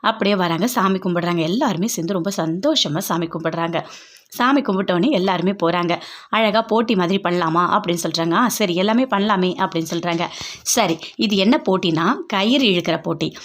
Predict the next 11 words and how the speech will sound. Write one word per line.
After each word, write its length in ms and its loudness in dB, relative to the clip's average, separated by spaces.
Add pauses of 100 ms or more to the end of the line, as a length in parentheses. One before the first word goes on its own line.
(320)
லேடீஸ் 380 2
எல்லாருமே 500 2
ஒரு 200 2
பக்கம், 420 0
ஜென்ட்ஸ் 280 0
எல்லாருமே 460 2
இன்னொரு 360 4
பக்கம் 420 -4
இழுக்கணும். 420 0 (320)
யார் 460 4
இழுக்கிறாங்களோ 680 2